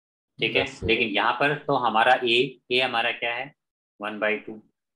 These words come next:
Speaker 1: B क्या है हमारा? B भी वन बाई टू। तो यहाँ पर तो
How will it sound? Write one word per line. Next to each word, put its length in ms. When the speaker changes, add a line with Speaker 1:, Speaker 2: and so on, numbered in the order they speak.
Speaker 1:
B 280
क्या 180
है 120
हमारा? 280
B 200
भी 120
वन 160
बाई 160
टू। 220
तो 60
यहाँ 180
पर 160
तो 100